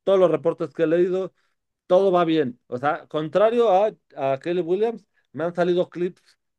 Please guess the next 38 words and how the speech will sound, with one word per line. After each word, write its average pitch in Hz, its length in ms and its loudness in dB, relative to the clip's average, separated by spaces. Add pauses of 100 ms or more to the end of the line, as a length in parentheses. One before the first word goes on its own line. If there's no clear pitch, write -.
(120)
diario 185 720 2 (220)
de, 139 320 -2
de 139 120 -4
unos 160 240 -4
superpases 139 560 -6
que 131 100 -8
pone 135 200 -4
J 139 160 0
J 135 140 -2
McCarthy, 147 500 -6
de 143 100 -4
unas 143 220 -4
buenas 143 220 -6
jugadas 139 220 -4
que 131 100 -14
está 131 120 -8
haciendo 127 240 -10
J 120 160 -8
J 127 140 -6
McCarthy. 156 640 -6 (340)
Eh, 127 500 2 (920)
y 151 120 -10
yo 208 200 4
fuera 254 240 6
de 247 100 6
eso, 262 340 -2 (420)
déjate 175 640 -4
de 175 160 0
J 180 160 -4
J 190 140 -4
McCarthy. 151 400 -8
Yo 151 120 -6
creo 185 120 -4
que 165 160 -4
Minnesota 143 600 -2
tiene 170 300 -2
un 170 220 -2
gran 160 400 -4